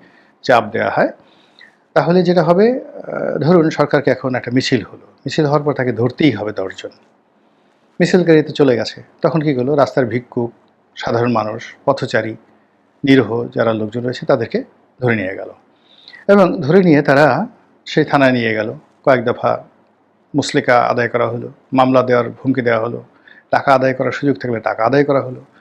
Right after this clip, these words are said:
আর সুযোগ না হলে মামলা দিয়ে তাদেরকে, যাকে বলা হয়, জেলখানায় পাঠিয়ে ওই পুলিশ কর্তা ঊর্ধ্বতন কর্তৃপক্ষের দৃষ্টি আকর্ষণ করে যে, "স্যার,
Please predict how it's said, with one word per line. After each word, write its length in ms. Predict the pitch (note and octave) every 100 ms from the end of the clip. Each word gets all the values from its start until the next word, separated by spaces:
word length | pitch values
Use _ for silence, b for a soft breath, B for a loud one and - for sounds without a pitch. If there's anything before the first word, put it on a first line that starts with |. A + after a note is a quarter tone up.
| b b -
আর 320 | C#3+ C3+ G3 -
সুযোগ 300 | - D#3+ C#3+
না 140 | C3
হলে 160 | B2 C3
মামলা 300 | B2 B2 A#2+
দিয়ে 160 | C3
তাদেরকে, 440 | C3 A2 A2 C4+ - _ _ _ _ - - B2+ A#2+
যাকে 220 | - A2+
বলা 140 | A2 -
হয়, 80 | A#2+
জেলখানায় 420 | C3 B2+ D3 C#3+
পাঠিয়ে 340 | D3 - A#3+ - b b F#3+
ওই 80 |
পুলিশ 300 | E3 C3 B2+
কর্তা 420 | - A#2 - - - b b b -
ঊর্ধ্বতন 340 | C3+ B2 D3
কর্তৃপক্ষের 580 | C3+ B2+ C3 A#2 A#2 B2+
দৃষ্টি 260 | B2 - B2
আকর্ষণ 380 | G#2+ B2 - C3
করে 200 | D3+ E3+
যে, 100 | F#3
"স্যার, 200 | -